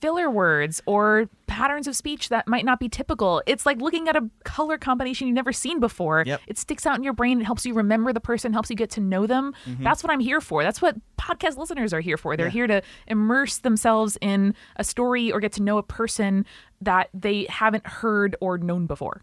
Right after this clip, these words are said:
Speaker 2: Yeah, it's like literally, I think of it as, like, a, literally an audio portrait of a person. So, like, I can't see you and I,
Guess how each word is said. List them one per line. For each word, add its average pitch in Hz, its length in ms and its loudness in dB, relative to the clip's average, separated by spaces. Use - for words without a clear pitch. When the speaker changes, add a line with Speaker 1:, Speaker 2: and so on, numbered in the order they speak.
Speaker 2:
Yeah, 123 240 -2
it's 127 120 -8
like 123 140 -2
literally, 135 380 0
I 139 180 4
think 135 180 -6
of 131 60 -2
it 120 40 -2
as, 120 100 -6
like, 117 100 -6
a, 120 60 -8
literally 123 320 -4
an 110 80 -10
audio 107 260 -6
portrait - 480 -12
of 98 320 -16
a - 80 -16
person. - 400 -18
So, 107 220 -12
like, 101 240 -12
I 127 80 -2
can't - 240 -4
see 226 200 -2
you 165 200 0
and 120 80 -4
I, 110 140 -6